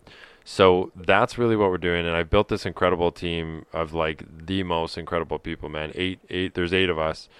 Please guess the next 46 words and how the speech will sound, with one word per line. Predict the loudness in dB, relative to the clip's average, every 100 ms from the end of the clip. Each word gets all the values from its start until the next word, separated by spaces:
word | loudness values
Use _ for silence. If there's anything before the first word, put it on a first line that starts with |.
| -20 -20 -20 -10
And | -6 0
they | 0
just | 0 -2 0
do | 2
it | 4
out | 4
of | 2
the | -2
goodness | -2 -4 -4 -4
of |
their | -2 0
heart, | 0 0
man. | -4 -6 -4
They | -2 2
are, | 2 2
like, | 0 -2 -2 -6 -14 -10
people | -6 -2 -2
who | -2
just | -2 -2 -2 -8
wanna | -4 0 0 0
help | -2 -2 -6 _ _
and | -10 -8 -6 -4
wanna | -2 -2
be | -4 -2
there. | 0 0 -2 -6 -10
And, | -8 -8 -10 -16
you | -12 -8
know, | -6 -8 -14 -20 -20 -20 _
we | -6 -2 0
have | 2 2
an | 0
Instagram | -2 -4 -2 0 -2
platform. | 0 0 0 -2 -2 -2
We | -4
have | -4
a | -4
newsletter | -4 -4 0 0 0 0 -4
that | -8 -6
goes | -4 -2
out | -2
every | -2 -4
week. | -6 -6 -6
We | -4
have | -4
our | -4
podcast. | -4 0 -2 -2 -2 0 -2